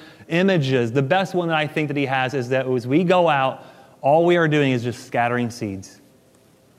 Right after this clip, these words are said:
Just scattering seeds to advance the kingdom. That's why we've talked about this concept, this idea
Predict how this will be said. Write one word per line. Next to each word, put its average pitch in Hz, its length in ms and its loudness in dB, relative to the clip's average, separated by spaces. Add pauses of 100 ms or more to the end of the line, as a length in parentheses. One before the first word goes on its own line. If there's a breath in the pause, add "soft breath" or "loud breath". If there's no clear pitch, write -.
Just - 240 -18
scattering 156 500 0
seeds 110 440 -8
to 131 120 -4
advance 123 460 -2
the 123 80 -4
kingdom. 110 340 -6
That's 117 180 -8
why 165 140 2
we've 160 180 2
talked 180 360 0
about 151 160 0
this 139 180 -4 (140)
concept, 180 540 -2
this 131 120 -10
idea 151 400 0